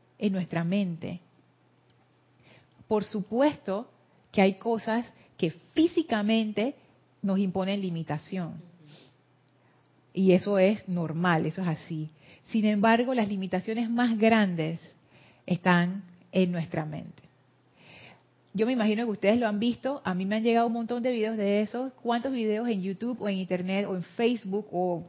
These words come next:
por los grupos de WhatsApp que andan tantas cosas, no les ha llegado de personas con gran discapacidad física? Que han hecho grandes cosas con su vida.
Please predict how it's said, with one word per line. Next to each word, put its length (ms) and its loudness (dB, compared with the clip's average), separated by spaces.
por 100 -2
los 100 -4
grupos 280 -2
de 80 -2
WhatsApp 400 -2
que 60 2
andan 220 0
tantas 300 -2
cosas, 400 -4
no 180 -2
les 140 4
ha 80 4
llegado 360 2
de 120 -4
personas 460 -4
con 340 -6
gran 320 6
discapacidad 680 -2
física? 520 -10
Que 120 6
han 100 8
hecho 240 0
grandes 320 2
cosas 320 -4
con 160 -4
su 180 -8
vida. 760 -2